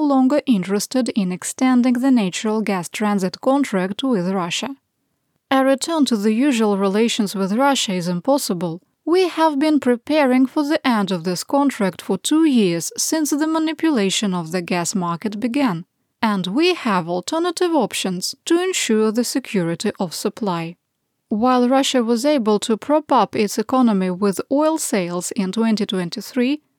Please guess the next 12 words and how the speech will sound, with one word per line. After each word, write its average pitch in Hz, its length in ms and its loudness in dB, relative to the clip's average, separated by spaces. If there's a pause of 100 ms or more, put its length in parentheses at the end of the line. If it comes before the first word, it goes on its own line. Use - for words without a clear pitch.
the 240 240 2
natural 339 500 2
gas 294 320 2
market 220 580 2
plummeted 214 800 2
due 214 220 2
to 208 160 0
a 202 100 2
warmer 285 400 2
than 320 160 0
expected 196 640 -4
winter, 208 640 0